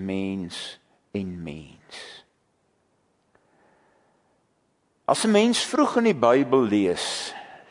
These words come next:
sommer in Genesis, heel vroeg,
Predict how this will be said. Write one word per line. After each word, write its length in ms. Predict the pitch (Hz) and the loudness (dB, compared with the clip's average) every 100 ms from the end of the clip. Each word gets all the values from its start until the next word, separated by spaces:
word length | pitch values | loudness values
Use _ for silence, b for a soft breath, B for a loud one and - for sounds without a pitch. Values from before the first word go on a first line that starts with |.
| B B _ _ _ _ _ | B B _ _ _ _ _
sommer 420 | - - 170 156 147 | -14 -2 2 4 2
in 140 | 131 | 0
Genesis, 880 | - - 147 131 104 - 80 - - | -6 -2 2 2 0 -4 -10 -12 -10
heel 320 | 98 123 120 | 2 2 2
vroeg, 640 | - - - 147 104 - | -2 -16 -4 0 0 -4